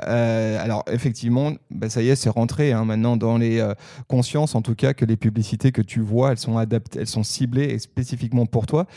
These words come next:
Euh, ceci étant, euh, cette étude, elle nous dit aussi qu'ils sont que cinquante-deux pour cent à estimer que celles-ci,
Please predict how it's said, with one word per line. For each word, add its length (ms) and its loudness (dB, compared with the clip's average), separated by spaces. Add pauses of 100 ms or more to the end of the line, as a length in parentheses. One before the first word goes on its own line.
(260)
Euh, 80 6
ceci 300 -2
étant, 440 0
euh, 560 2
cette 220 -4
étude, 280 0
elle 80 2
nous 100 4
dit 140 0
aussi 220 -2
qu'ils 120 0
sont 160 0
que 180 4
cinquante-deux 580 0
pour 200 -2
cent 160 -2
à 60 2
estimer 420 -2
que 160 -2
celles-ci, 500 -4